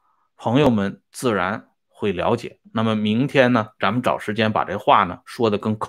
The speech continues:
透彻一点。那么接下来咱们再说一下上将王震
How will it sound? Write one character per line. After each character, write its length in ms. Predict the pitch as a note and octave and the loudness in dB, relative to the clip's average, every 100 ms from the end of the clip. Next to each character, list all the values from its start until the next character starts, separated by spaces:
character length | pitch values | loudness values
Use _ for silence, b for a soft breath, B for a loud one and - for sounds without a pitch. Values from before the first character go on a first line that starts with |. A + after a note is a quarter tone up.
| _ _ | _ _
透 260 | - F3+ - | 2 4 4
彻 240 | - F#2+ | -2 -4
一 140 | F#2+ | -4
点。 240 | F2+ - - _ _ _ _ _ _ _ - | -6 -8 -10 _ _ _ _ _ _ _ 4
那 120 | F#3+ | 6
么 100 | E3 | 6
接 340 | - A3 G#3+ | 4 6 8
下 80 | F3+ | 8
来 200 | G#2+ G#2 | 6 2
咱 180 | G#2+ G#2 | 2 0
们 100 | B2 | 2
再 160 | A2 G#2 | 0 0
说 320 | - C3 A#2 | -2 0 0
一 120 | G2+ | -2
下 260 | - G2+ - _ _ _ _ _ | -10 -12 -14 _ _ _ _ _
上 520 | - - G#3+ B2 G#2 | -6 6 6 6 2
将 340 | G#2 C#3 G#2 F#2+ | 2 2 2 -2
王 240 | F#2+ A#2+ | -2 0
震 260 | E3+ F3+ | 0 -2